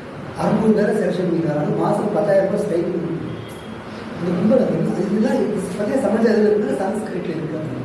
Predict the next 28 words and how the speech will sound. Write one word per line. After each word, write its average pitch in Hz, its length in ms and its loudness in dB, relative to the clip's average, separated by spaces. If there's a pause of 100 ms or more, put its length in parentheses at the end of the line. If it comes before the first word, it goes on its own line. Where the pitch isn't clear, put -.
(1160)
வேதத்துல 220 360 4
இருக்கு. - 240 -2 (400)
வேதத்துல, 175 380 -2 (140)
வேதத்துல 208 400 2
உண்மையே 208 320 4
இல்லை - 200 4
சார். - 180 0
அவங்க 170 200 -2
இருந்த 165 220 0
காலகட்டத்துல 170 680 0 (540)
எப்ப 175 240 2
மழை 196 180 4
பெய்யும், 165 340 0 (400)
எப்ப 180 160 -4 (100)
மழை 196 180 2
பெய்ஞ்சா 180 300 2
என்ன 226 240 2
பயிர் 185 320 2
பண்ணலாம், - 340 -2 (300)
அந்த 208 140 -2
பயிர்களுடைய 214 480 2
காலகட்டம் 175 520 0
என்ன, 147 140 -2 (580)
இதை 247 160 2
பத்தின 247 320 2
செய்திகள் 208 380 0
தான் - 120 0
அது. - 100 -2